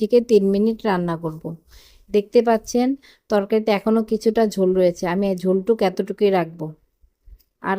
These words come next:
কালারটাও খুব সুন্দর এসেছে। আপনার এভাবে বাড়িতে অবশ্যই রান্না করবেন। কিছুক্ষণ পরে দেখেন তরকারিটা কি সুন্দর হয়েছে। এখন আমি ভাজা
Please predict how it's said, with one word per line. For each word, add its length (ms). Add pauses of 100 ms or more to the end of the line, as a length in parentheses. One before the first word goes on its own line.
কালারটাও 480
খুব 120 (140)
সুন্দর 320
এসেছে। 400 (1500)
আপনার 320 (100)
এভাবে 280 (100)
বাড়িতে 280 (100)
অবশ্যই 380
রান্না 320
করবেন। 300 (1040)
কিছুক্ষণ 380 (120)
পরে 220 (120)
দেখেন 260 (580)
তরকারিটা 500
কি 80 (100)
সুন্দর 340
হয়েছে। 300 (840)
এখন 320
আমি 220 (120)
ভাজা 340